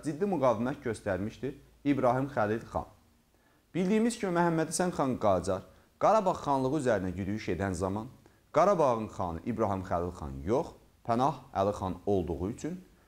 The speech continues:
ifadədə İbrahim Xəlil xan ifadəsi yanlışdır. O səbəbdən uyğunluq pozulmuşdur testində cavab olaraq C variantını götürürük ki, C variantı yanlış yazılıb. Digər variantlarla da tanış olaq. Fətəli xan Əfşara qarşı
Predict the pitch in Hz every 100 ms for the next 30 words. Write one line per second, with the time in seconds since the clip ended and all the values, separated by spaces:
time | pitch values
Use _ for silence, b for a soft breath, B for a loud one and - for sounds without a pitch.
0 | b b 160 156 135 113 104 92 82 -
1 | - 113 107 107 - 101 104 98 85 -
2 | - 90 92 78 71 80 90 120 127 139
3 | - 185 185 b b b - 214 143 113
4 | 101 92 82 B B - 180 175 180 214
5 | - 165 147 151 170 - 117 107 110 98
6 | - 92 98 175 185 - - - 135 151
7 | 196 143 110 92 110 139 156 151 147 151
8 | 156 151 151 151 151 147 156 170 - -
9 | 135 117 107 107 98 135 127 90 87 85
10 | 67 - - - _ _ b b 208 233
11 | 170 151 131 131 131 127 127 143 156 160
12 | 160 180 180 b b b - 185 185 208
13 | 208 196 147 - 139 143 123 101 85 -